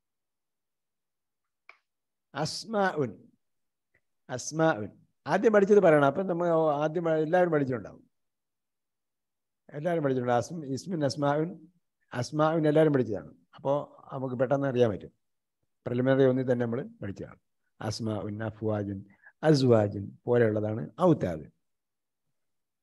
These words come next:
ഓക്കെ, അപ്പം ഔത്താദ്.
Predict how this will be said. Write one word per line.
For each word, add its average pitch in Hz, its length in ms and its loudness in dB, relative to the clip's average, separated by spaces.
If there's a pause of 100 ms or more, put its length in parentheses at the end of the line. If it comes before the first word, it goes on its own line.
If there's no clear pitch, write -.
(440)
ഓക്കെ, 104 300 -8 (260)
അപ്പം 139 400 -4 (2500)
ഔത്താദ്. 113 600 4